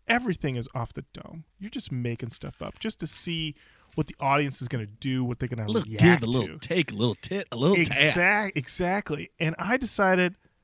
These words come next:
Speaker 1: I'm gonna make fun of how boring baseball is. I'm gonna do this.
Speaker 2: Yeah, that doesn't go over.
Speaker 1: Well, here's the thing, Matt. The host of the show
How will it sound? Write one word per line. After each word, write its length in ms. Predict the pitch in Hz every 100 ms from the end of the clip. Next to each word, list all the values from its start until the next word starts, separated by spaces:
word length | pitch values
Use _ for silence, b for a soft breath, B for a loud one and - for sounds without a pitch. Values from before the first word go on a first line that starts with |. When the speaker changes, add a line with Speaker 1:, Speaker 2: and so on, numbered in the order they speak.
| _ _ _ _ _ _ -
Speaker 1:
I'm 100 | 254
gonna 100 | 311
make 160 | 302
fun 240 | - 254 247
of 60 |
how 120 | 214 196
boring 360 | 185 196 190
baseball 480 | 185 208 - - -
is. 180 | - -
I'm 80 | 226
gonna 140 | 220
do 180 | 190 214
this. 440 | 226 - - - 95
Speaker 2:
Yeah, 220 | 90 87 87
that 200 | 92 95
doesn't 260 | 92 95
go 200 | 82 87 85
over. 340 | 82 82 - _ _ _
Speaker 1:
Well, 260 | 147 165 160
here's 200 | 202 185
the 80 | 170
thing, 280 | 220 240
Matt. 300 | 147 120 117 - _ _ _ _
The 120 | 139
host 340 | 107 220 - 170
of 100 | 131
the 60 |
show 520 | - - 196 170 -